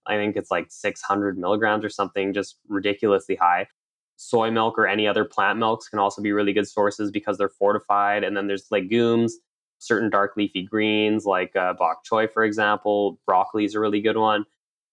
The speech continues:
It's really not that hard to get, uh, the calcium that we need in a day. And as long as you're getting kind of the bare minimum, uh, amount of calcium, uh, like the five hundred twenty-five milligrams, there doesn't seem to be any kind of increased risk.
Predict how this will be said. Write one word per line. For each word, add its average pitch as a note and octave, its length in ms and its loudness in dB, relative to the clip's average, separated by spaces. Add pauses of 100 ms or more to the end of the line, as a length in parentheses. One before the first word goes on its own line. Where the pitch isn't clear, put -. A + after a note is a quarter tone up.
It's A#2+ 220 -8
really D3 420 6
not A2 480 2
that G2 260 2
hard F#2+ 440 -2
to G2+ 120 -10
get, G2 260 0 (120)
uh, G2 160 0
the G#2 80 -4
calcium G#2 360 -2
that G2 100 0
we G#2 80 -2
need G#2 200 0
in A2 60 0
a G#2+ 80 -2
day. B2 200 4
And G#2+ 140 -2
as G2 120 -6
long A2+ 200 4
as A#2 120 2
you're A2 260 2 (200)
getting A#2+ 380 0
kind C3+ 180 0
of B2+ 40 2
the A#2 200 -2
bare D#3+ 180 6
minimum, A#2+ 680 4 (380)
uh, G2+ 180 2
amount G2+ 280 2
of G2+ 80 -2
calcium, F#2 640 0
uh, F2+ 180 -2
like F#2 240 0 (140)
the F#2+ 140 2
five F#2+ 160 2
hundred G2 200 0
twenty-five F#2+ 380 -2
milligrams, F#2 460 -2
there G#2 100 0
doesn't G2 280 0
seem G2+ 200 -4
to F#2+ 80 0
be F#2 260 -6
any F#2+ 200 -4
kind F#2 220 -4
of F2+ 140 -8
increased F2+ 460 -10
risk. D#2+ 300 -10